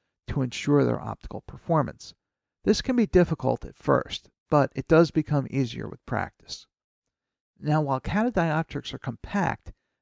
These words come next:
they can be heavier than other telescope designs, which does affect their portability. Now, in the budget category,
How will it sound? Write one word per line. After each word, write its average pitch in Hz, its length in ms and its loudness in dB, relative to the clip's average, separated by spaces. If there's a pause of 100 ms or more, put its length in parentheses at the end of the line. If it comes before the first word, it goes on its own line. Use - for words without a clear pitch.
they 156 100 4
can 156 160 -2
be 139 100 2
heavier 139 460 2
than 123 140 -4
other 135 240 0
telescope 139 600 -2
designs, 104 560 -6 (240)
which - 260 -4
does 143 220 6
affect 123 380 -4
their 120 120 -10
portability. - 720 -10 (1160)
Now, 151 280 0
in 156 140 -2
the 127 200 -4
budget 202 380 4
category, 113 760 -2